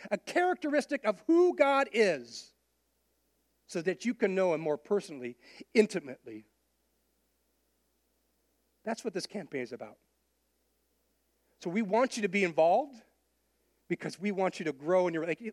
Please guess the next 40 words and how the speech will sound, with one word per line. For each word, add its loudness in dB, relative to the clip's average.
relationship -2
with -6
God. 0
We -2
want 4
you -2
to -8
grow 4
in 0
your -2
intimacy -4
with -8
God. -4
We -2
want 2
you -6
to -2
dive 2
into -4
Scripture -8
together -2
with 0
God. -2
And, 2
like, 4
you 2
may 8
say, 2
"I 8
haven't 2
gone 2
with 0
God 4
for 0
a 2
long 4
time. 2
I 4
know 2
Him." -6